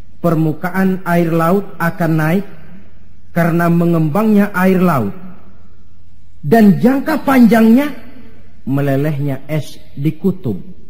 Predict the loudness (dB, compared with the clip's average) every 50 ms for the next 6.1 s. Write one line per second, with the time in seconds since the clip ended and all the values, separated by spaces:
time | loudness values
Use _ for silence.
0 | -10 -10 -10 -10 -10 -10 -10 -10 -10 -10 -10 -10 -10 -10 -10 -10 -10 -10 -10 -10
1 | -10 -10 -10 -6 -4 -4 -2 0 0 0 2 2 0 -2 -4 -4 -2 -2 -2 -2
2 | -2 -6 -8 -10 -10 -10 -10 -12 -12 -10 -10 -10 -4 -2 0 0 0 -2 -4 -4
3 | -4 -2 -2 -2 0 0 2 2 4 6 6 6 6 6 4 4 2 2 4 4
4 | 4 4 6 6 8 8 8 8 6 4 2 0 -4 -2 2 4 6 6 6 6
5 | 6 6 4 4 4 4 4 6 6 6 6 6 6 6 6 6 4 6 6 4
6 | 4 4